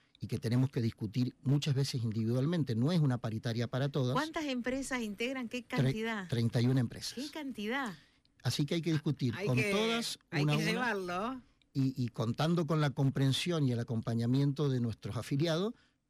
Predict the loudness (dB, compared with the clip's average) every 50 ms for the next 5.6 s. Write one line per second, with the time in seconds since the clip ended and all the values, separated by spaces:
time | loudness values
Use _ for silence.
0 | _ _ _ _ _ -2 -2 -2 0 -2 0 2 4 4 4 2 2 -2 -2 0
1 | 0 0 0 -2 -2 -4 -6 -4 -4 -2 -2 0 0 2 2 2 2 0 0 -2
2 | 0 0 0 0 0 -2 -2 -2 -2 -2 0 0 0 2 2 2 0 -2 -4 -6
3 | -6 -6 -2 -2 0 0 0 0 0 0 0 0 0 -2 -4 -4 -4 -4 -4 -4
4 | -4 -6 -4 -6 -6 -6 -6 -8 -8 -6 -8 -10 -10 -14 -18 _ _ 2 2 4
5 | 4 4 4 2 0 0 -2 -4 -4 -8 -10 -14